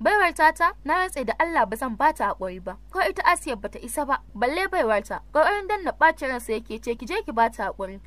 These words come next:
"Haba baby, wannan ai cin mutunci ne, gaskiya ba zan je ba." "Shikenan, duk abin da ya biyo baya ke kika saya kanki," ya faɗa tare da ficewa. Sauka ya, ya samu Adama ya ce mata, "Ki haƙuri Adama,"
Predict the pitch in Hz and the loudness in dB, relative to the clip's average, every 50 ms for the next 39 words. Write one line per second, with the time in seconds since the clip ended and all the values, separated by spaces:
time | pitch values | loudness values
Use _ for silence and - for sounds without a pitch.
0 | - - - - 381 392 370 339 302 240 208 254 254 240 - 214 196 - - - | -20 -14 -8 -6 -4 0 2 2 2 2 0 -6 -6 -8 -8 -12 -16 -16 -8 -6
1 | 330 381 381 359 339 - - 370 381 - 415 330 254 240 - 277 269 - - 226 | -6 -2 0 0 0 0 0 -2 -4 -4 -6 -6 -6 -6 -6 -8 -10 -8 -8 -8
2 | 214 208 208 208 214 330 320 - - 302 339 330 294 220 214 - 233 214 190 170 | -6 -6 -6 -6 -6 -8 -8 -8 -4 0 2 2 2 0 -2 -6 -8 -8 -8 -10
3 | 196 185 175 185 196 - - - - - - 415 427 - 330 269 226 202 190 190 | -12 -12 -12 -12 -14 -14 -18 -20 -16 -10 -8 -8 -6 -4 -2 -2 -2 -2 -4 -8
4 | - - - - - - - 359 339 277 349 320 285 294 302 302 269 311 302 311 | -10 -14 -16 -12 -8 0 2 4 4 4 2 -2 -4 -4 -4 -2 -2 0 0 0
5 | 302 294 294 285 285 - - 381 370 - 294 277 254 - 349 339 294 214 - - | 2 2 0 0 0 -2 -6 -8 -8 -8 -6 -8 -6 -2 0 2 2 2 0 -2
6 | 247 208 196 - - 180 - - - 381 403 - 330 - 320 320 - 294 269 269 | -8 -10 -10 -12 -16 -18 -18 -10 -8 -6 -4 0 2 4 4 4 2 0 -4 -2
7 | 262 220 214 - 247 226 - - 190 196 240 247 - - - - 320 320 339 392 | -2 -2 -4 -4 -8 -12 -10 -8 -4 -2 -2 -2 -2 -4 -4 -2 0 0 2 2
8 | 381 392 403 392 392 415 - - 233 233 233 233 - 240 277 294 254 220 233 254 | 2 2 2 0 -4 -4 -2 0 0 0 0 0 -4 -4 -4 -6 -6 -6 -6 -6
9 | - - 240 233 233 226 226 214 - 285 330 - 294 - 208 214 214 202 - 202 | -8 -8 -8 -8 -8 -8 -10 -10 -8 -2 0 0 0 0 -2 -6 -8 -6 -6 -6
10 | 202 214 220 196 170 | -4 -6 -6 -8 -10